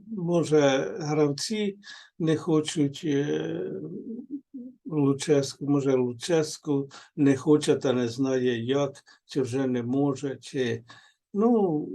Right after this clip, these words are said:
ну, певно ж, ну, все ж перегорає. Якщо горить там якось, то воно перегоріло, його ж треба підновляти. Ну, так.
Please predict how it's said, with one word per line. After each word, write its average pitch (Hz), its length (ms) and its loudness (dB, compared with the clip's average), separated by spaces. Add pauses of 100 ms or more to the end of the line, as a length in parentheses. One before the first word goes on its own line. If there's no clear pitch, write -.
(400)
ну, 220 180 0
певно 180 480 2
ж, 117 140 -6
ну, 175 100 0
все 165 260 0
ж - 100 -6
перегорає. 120 1000 2 (580)
Якщо 160 640 2
горить 165 460 0
там 131 280 -4
якось, - 1200 -6 (380)
то 175 120 -2
воно 160 220 2
перегоріло, 160 720 2
його 139 220 0
ж 131 120 -10
треба 135 480 -4 (100)
підновляти. 143 800 -2 (1080)
Ну, 156 560 -6
так. - 180 -14